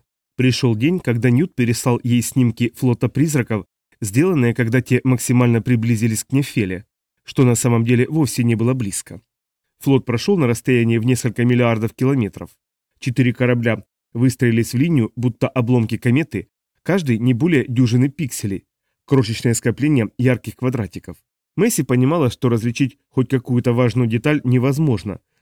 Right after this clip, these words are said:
но все равно упорно рассматривала их. Такое высокое альбедо. Наверное, их выкрасили в белое, тотемную раскраску призраков. Корабли были намного больше всего,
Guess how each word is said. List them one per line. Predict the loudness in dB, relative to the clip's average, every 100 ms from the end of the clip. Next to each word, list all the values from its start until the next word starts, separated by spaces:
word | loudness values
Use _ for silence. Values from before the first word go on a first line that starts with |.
| -6
но | -4
все | -2 0
равно | 2 0
упорно | -2 -4 0 2 0
рассматривала | -2 -4 -6 -4 -6 -6 -8
их. | -14 -16 _ _ _ _ _ _ _
Такое | -2 0 0
высокое | 0 -2 -2 -2
альбедо. | -2 -2 -4 -8 -14 _ _ _ _
Наверное, | 0 2 2 2
их | 0 -4 -4
выкрасили | -2 0 -2 -2 -2 -2
в |
белое, | -2 -2 -2 -8 -12 _ _ _
тотемную | -2 0 2 2 2 0
раскраску | -2 -2 -4 -4 -6
призраков. | -4 -6 -8 -14 -18 -20 _ _ _ _ _ _
Корабли | 0 2 4 2
были | 2 2 0
намного | 2 4 4 2 2
больше | 0 -2 -6
всего, | -2 0 0